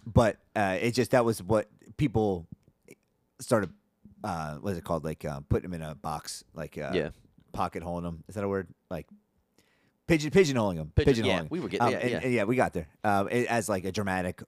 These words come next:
Speaker 1: over the top, like, charismatic whack job.
Speaker 2: Right,
Speaker 1: Um,
Speaker 2: right.
Speaker 1: because of that sermon. Um,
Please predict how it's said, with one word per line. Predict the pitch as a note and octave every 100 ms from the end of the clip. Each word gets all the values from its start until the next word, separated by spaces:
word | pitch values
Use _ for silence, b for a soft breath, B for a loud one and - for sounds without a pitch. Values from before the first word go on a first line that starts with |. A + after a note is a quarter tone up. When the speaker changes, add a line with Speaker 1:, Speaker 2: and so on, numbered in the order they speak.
| _ -
Speaker 1:
over | G2
the | F2
top, | E2 E2+ E2+ -
like, | E2 - -
charismatic | F2+ D#2 E2 D2+ - -
whack | E2+ C2
job. | - G#1+ - _
Speaker 2:
Right, | G#2 F2+
Speaker 1:
Um, | F#2
Speaker 2:
right. | F2+
Speaker 1:
because | - A2+ F#2
of |
that | F2+ F2 -
sermon. | G2 E2+ D2+ D2+ B G#3 B -
Um, | F#2 E2 D2+